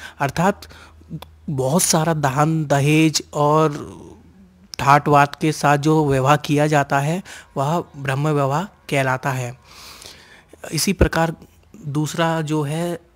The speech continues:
गंधर्व विवाह। गंधर्व विवाह मनु के अनुसार एक कन्या क्या अपनी स्वेच्छा से अपने प्रेमी के साथ गठबंधन,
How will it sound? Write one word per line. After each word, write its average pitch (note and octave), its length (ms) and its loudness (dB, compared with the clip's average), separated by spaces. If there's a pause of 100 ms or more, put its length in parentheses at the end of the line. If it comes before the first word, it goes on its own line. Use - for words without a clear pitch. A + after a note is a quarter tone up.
(140)
गंधर्व D3 580 -2
विवाह। C3 380 -4 (460)
गंधर्व D#3 360 2
विवाह E3 420 2 (880)
मनु E3+ 340 2
के F3 160 4
अनुसार D#3 400 4
एक E3 220 -2
कन्या D3 380 0 (880)
क्या D3+ 140 2 (360)
अपनी E3 440 0 (180)
स्वेच्छा D3 480 0
से D3+ 240 -2 (200)
अपने D#3+ 260 0
प्रेमी D3+ 440 0
के D#3+ 180 -6
साथ D3 420 -4 (1160)
गठबंधन, D3 720 8